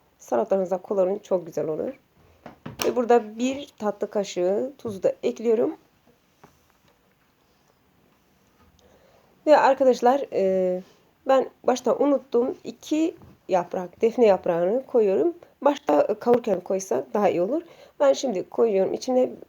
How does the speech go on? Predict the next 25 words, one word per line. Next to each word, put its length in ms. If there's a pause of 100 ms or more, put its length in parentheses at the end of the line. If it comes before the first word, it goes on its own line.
(140)
aromasını 460
versin 320
diye 140
birlikte 380
pişsin. 640 (760)
Ilık 220
su 160
kullandım. 420
Çok 200
kaynamış 340
su 140
da 100
değildi, 240
soğuk 260
su 140
da 140
değildi. 360
Ve 120
kapağını 500
örtüyorum. 440
Kaynama 500
başladıktan 520
sonra 420
altını 580
kısıyorum. 500